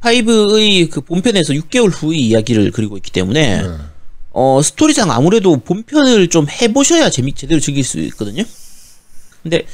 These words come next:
Speaker 1: 지금부터 파이브를 시작하기에는 조금 늦었다고 볼 수도 있잖아요.
Speaker 2: 네.
Speaker 1: 그래서 혹시라도 전작을 못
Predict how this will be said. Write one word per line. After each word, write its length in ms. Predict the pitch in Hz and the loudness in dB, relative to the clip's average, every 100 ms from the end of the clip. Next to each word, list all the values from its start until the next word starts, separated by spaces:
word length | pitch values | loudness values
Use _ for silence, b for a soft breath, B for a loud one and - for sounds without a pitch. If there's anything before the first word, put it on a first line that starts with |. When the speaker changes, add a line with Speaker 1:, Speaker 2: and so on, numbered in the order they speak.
| B B B B | B B B B
Speaker 1:
지금부터 920 | - 208 233 294 269 254 226 208 190 - | -6 0 2 2 2 0 0 2 2 0
파이브를 500 | - 220 233 214 175 151 | 0 0 2 4 4 4
시작하기에는 560 | - 175 185 160 135 | 2 2 0 0 0
조금 240 | 147 165 170 | -2 2 2
늦었다고 500 | 202 196 - 147 123 | 2 -2 -4 -2 0
볼 120 | 123 | -2
수도 140 | - | -4
있잖아요. 320 | 95 98 98 | -4 -2 -2
Speaker 2:
네. 260 | 127 98 82 71 - _ _ _ - - - | -2 -4 -8 -12 -18 _ _ _ -18 -14 -8
Speaker 1:
그래서 240 | 151 151 190 | -2 2 2
혹시라도 580 | 180 220 - 294 285 233 | 0 -2 0 2 4 4
전작을 440 | 202 240 247 196 | 2 2 2 2
못 180 | 110 104 | 2 -2